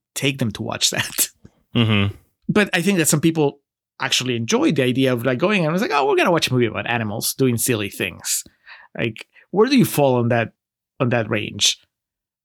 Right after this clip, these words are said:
Speaker 2: Um, I'm not as, like, opposed to it as you are.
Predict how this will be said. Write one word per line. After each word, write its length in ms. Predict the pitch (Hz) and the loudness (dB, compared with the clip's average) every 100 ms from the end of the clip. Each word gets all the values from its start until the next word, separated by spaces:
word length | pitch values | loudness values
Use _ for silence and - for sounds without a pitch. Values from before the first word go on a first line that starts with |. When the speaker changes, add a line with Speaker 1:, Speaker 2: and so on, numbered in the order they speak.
| _ _ _ - | _ _ _ -6
Speaker 2:
Um, 600 | 127 139 147 143 143 139 - | 0 2 4 4 2 0 0
I'm 220 | 135 147 | 0 2
not 340 | 170 175 165 | 2 2 2
as, 340 | 131 131 107 - | 2 2 2 2
like, 460 | 117 107 85 - - _ _ _ _ _ - - - - _ | 4 4 0 -10 -16 _ _ _ _ _ -20 -20 -20 -20 _
opposed 720 | 107 - - 117 127 139 - | -2 0 0 2 2 2 -2
to 180 | - 170 | 2 4
it 160 | 175 180 _ _ - - - - _ _ 127 | 4 0 _ _ -20 -20 -20 -20 _ _ -4
as 180 | 127 | 0
you 140 | 151 165 | 2 4
are. 360 | 175 180 170 | 4 4 0